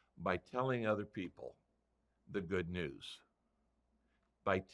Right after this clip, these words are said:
telling other people the good news. When you witness, when you invite people to church, when you share a book, when you tell other people about the Lord, you share a testimony, that is the representation of gratitude.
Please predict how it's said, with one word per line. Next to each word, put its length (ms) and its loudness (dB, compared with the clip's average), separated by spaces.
telling 340 4
other 200 2
people 480 -4
the 60 -8
good 240 0
news. 140 -4
When 200 0
you 160 0
witness, 520 4
when 180 -2
you 140 0
invite 520 4
people 300 0
to 80 -4
church, 600 0
when 160 0
you 140 4
share 640 6
a 60 4
book, 380 6
when 180 0
you 120 0
tell 400 0
other 200 6
people 460 -2
about 280 2
the 60 -6
Lord, 220 4
you 100 -8
share 280 4
a 80 2
testimony, 560 0
that 360 6
is 160 -2
the 80 0
representation 880 2
of 100 -6
gratitude. 420 2